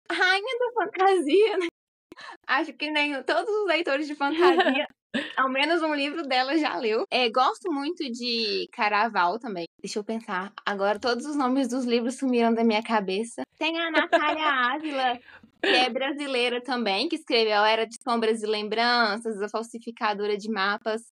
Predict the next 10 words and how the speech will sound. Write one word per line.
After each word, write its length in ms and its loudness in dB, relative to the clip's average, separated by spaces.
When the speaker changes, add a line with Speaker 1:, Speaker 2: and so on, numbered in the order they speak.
Speaker 1:
Muito 380 0
bom. 380 2
E 160 0
a 120 2
escrita 340 -10
dela 320 2
é 100 2
bem 220 6
Speaker 2:
Uhum. 260 4
Speaker 1:
fluida. 520 -6